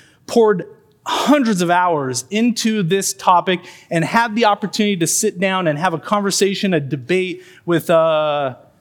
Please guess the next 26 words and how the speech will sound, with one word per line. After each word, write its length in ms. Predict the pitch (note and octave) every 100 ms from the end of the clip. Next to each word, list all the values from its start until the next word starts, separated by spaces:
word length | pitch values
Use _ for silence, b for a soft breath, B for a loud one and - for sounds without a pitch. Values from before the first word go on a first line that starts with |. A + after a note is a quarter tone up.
| _ C#3
Richard 300 | E3 F#3 E3
Hawkins, 520 | F#3+ F#3 E3 D3+ C#3
I 140 | D#3
believe. 520 | D3+ D3+ G#3 B2+ A#2 - b b b
And 140 | E3
so, 360 | D#3+ G3 F#3 E3+
uh, 200 | E3 D#3
he 220 | C3 A#3+
is 160 | C4 G#3+
a 80 | G#3
great, 680 | D3 D3 F3 A3 A3+ A3+ -
he's 120 | D#3
a 40 | C#3
God-fearing, 840 | C3 F3+ G#3 G3+ A3+ G#3+ G#3 E3+
Jesus-loving 840 | B2+ F3+ G3+ G#3+ - G3 F#3+ G3
man 360 | E3+ F3 F3 D#3+
that 180 | C#3+ B2+
kind 160 | G3
of 140 | F3 C3+
boils 340 | F3+ G3 F3+
this 140 | F3+
down 260 | - F3+ F3+
into, 320 | D#3+ D3 E3
like, 420 | D3+ C3+ - _
common 380 | - F#3+ F3+ F#3
sense, 500 | - F3+ F#3 F#3+ -